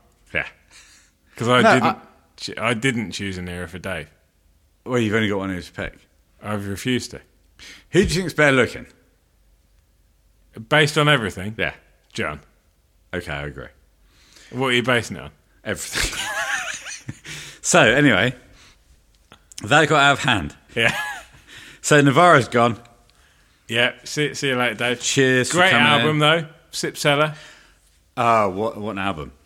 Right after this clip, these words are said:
Speaker 1: But
Speaker 2: Mm.
Speaker 1: we must move on now.
Speaker 2: Okay, keep going.
Speaker 1: Great cross-cutting here at thirty-five fifty-seven between a
Speaker 2: Mm.
Speaker 1: healthy John and an ill John. It's very effective.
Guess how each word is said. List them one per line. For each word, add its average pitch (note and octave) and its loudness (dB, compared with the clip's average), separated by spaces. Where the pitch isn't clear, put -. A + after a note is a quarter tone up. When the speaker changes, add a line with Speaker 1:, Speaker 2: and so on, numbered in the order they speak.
Speaker 1:
But B2+ 0
Speaker 2:
Mm. C3 -4
Speaker 1:
we B2 0
must C3 0
move A#2 -2
on G#2 -2
now. D2+ -8
Speaker 2:
Okay, F2 -10
keep G2+ -12
going. D#2+ -14
Speaker 1:
Great C#3 0
cross-cutting G2 -6
here E2+ -6
at F#2+ -16
thirty-five G2 -6
fifty-seven F2 -10
between D#2 -12
a - -12
Speaker 2:
Mm. B2 -10
Speaker 1:
healthy G#2+ -6
John D#2+ -12
and E2 -12
an - -16
ill F2 -14
John. C2 -20
It's - -20
very F2 -8
effective. C#2+ -20